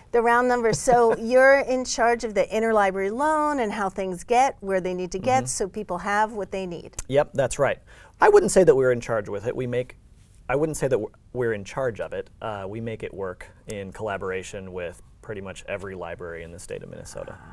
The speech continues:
Speaker 2: <laughs>
Speaker 1: Okay, you're holding a book.
Speaker 2: I'm holding a book.
Speaker 1: Y-, we ask people to come and tell us about a book that they want to share.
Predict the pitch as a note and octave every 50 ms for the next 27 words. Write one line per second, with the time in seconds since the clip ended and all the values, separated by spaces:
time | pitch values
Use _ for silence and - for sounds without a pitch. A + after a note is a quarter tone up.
0 | - - - - - - - - - - - - - - - C3 - - - A#2+
1 | - _ _ _ - - - - - _ - - - - - - _ - - F#3
2 | F#3+ F#3 - F#3 D3 C#3+ C3+ - B2+ - E3+ - - - - - - - - E3
3 | F3 E3+ F#3+ G3+ G3+ F#3 G3 F3+ D#3+ D#3+ - - - - - - - - - G#2+
4 | G#2 A#2+ B2+ C3+ C3+ C3 C3 B2 G#2+ C#3+ C3+ - - - - - - - G#3 -
5 | - G#3 G3+ G#3 F#3+ - - G3+ G#3+ A3+ A#3+ B3 - - - - - - - -
6 | - - - - - - _ - - - - A3+ A3 - A3 G3 G3 - - -
7 | C#4 D4 D4+ D4 D4 D4 D4 C#4+ C#4+ C4+ - - - G#3+ G#3+ G#3+ G#3+ G#3 G#3 G3+
8 | G3 G3 F#3+ - - - C4+ C4+ C#4 C4+ C4+ C#4 A3+ A#3+ A3 A3 A3+ G3 G3 G3+
9 | G3 F#3+ F#3+ F#3+ - - - F3+ - - G3 F3+ E3+ F3 - F3 F3+ F3+ F3 E3+
10 | E3 D#3+ - - F3+ D#3+ D#3 D#3 D#3+ D#3+ E3 E3+ F3 E3+ F3